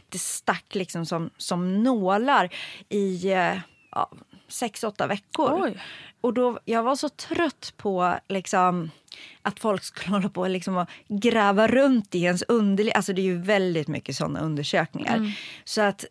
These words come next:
Speaker 1: där var jag väl lite dum själv som inte gick tillbaka. Alltså för då hade man ju kunnat faktiskt plockat bort
Speaker 2: Mm.
Speaker 1: stygnen.
Speaker 2: Mm.
Speaker 1: Men jag bara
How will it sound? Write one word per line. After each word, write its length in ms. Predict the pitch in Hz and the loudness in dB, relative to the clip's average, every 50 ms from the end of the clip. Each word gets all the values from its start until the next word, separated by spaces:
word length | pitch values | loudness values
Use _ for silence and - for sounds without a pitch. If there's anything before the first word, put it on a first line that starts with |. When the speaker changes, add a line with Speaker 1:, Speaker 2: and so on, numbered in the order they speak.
| - | -12
Speaker 1:
där 360 | - - 196 226 226 226 226 208 | -6 -2 2 4 6 6 6 6
var 160 | 196 196 185 | 4 4 4
jag 120 | 180 180 | 4 4
väl 140 | 170 175 185 | 2 2 0
lite 400 | 202 208 214 196 180 - - 190 | 0 0 0 -2 -2 -4 -6 -4
dum 260 | 175 185 170 165 160 | -2 -2 -2 -2 -4
själv 280 | - - 170 156 151 156 | -4 -4 -4 -4 -4 -6
som 180 | - - 175 | -6 -6 -4
inte 280 | 175 170 165 151 - 151 | -2 -2 -4 -4 -6 -8
gick 300 | 151 156 151 - - - | -8 -8 -8 -10 -12 -12
tillbaka. 680 | - - 170 170 190 247 247 226 214 196 - _ - 226 | -10 -8 -6 -2 2 4 4 4 4 2 -2 _ -4 -4
Alltså 240 | - - - - 180 | -2 -2 -4 -6 -6
för 100 | 160 - | -4 -2
då 80 | 185 190 | -2 0
hade 260 | 175 185 175 170 165 | 2 2 0 0 0
man 140 | 156 151 151 | -2 -2 -2
ju 60 | 151 | -4
kunnat 300 | 151 - 160 160 156 156 | -6 -6 -6 -6 -6 -6
faktiskt 360 | - 156 156 - 147 - - | -8 -12 -12 -14 -14 -14 -14
plockat 340 | - - 160 - 175 165 - | -12 -10 -8 -8 -8 -6 -4
bort 280 | 185 185 226 196 - - | -2 0 0 0 0 0
Speaker 2:
Mm. 260 | 220 214 208 202 202 | -2 0 0 -2 -2
Speaker 1:
stygnen. 680 | - - - - 156 160 156 139 135 - - - 185 - 262 | -4 -6 -4 -4 -4 -4 -4 -4 -4 -4 -4 -6 -6 -6 -6
Speaker 2:
Mm. 160 | 220 208 202 208 - - - - | -6 -6 -6 -8 -10 -16 -16 -8
Speaker 1:
Men 180 | - 202 208 208 | -4 -2 0 2
jag 160 | 208 208 202 | 2 2 2
bara 220 | 196 202 190 - | 4 4 4 2